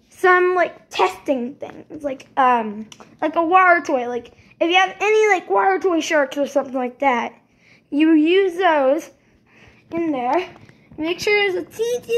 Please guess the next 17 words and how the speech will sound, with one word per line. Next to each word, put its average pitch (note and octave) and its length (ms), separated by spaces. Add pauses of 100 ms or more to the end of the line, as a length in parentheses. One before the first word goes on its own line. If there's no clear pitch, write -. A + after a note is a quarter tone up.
weensy G#4 500
little F4+ 180
bit. D#4 340
Here's D#4 200
our C#4 120
fridge, F4 560 (480)
or C4 120
should C#4+ 180
I - 20
say C#4 240
freezer. B3+ 640 (800)
And D4+ 800
we D#4+ 240
are E4+ 120
gonna D#4 280
go D#4 240
ahead, D4 580